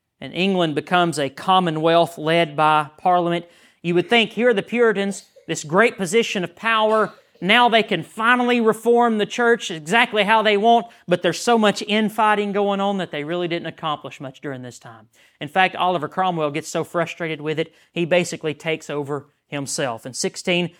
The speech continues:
fifty-three, he dissolves Parliament and he becomes Lord Protector, which is basically a military dictator until he dies in sixteen fifty-eight. Now, under Cromwell,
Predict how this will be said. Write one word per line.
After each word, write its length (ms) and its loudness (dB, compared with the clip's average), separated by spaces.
fifty-three, 760 0
he 200 -2
dissolves 640 4
Parliament 580 0
and 180 -6
he 140 -2
becomes 680 -4
Lord 540 4
Protector, 580 -4
which 180 -10
is 120 -12
basically 640 -6
a 100 -2
military 680 0
dictator 760 -6
until 260 -6
he 80 -4
dies 640 -4
in 80 -16
sixteen 580 -6
fifty-eight. 720 -14
Now, 80 0
under 180 4
Cromwell, 680 4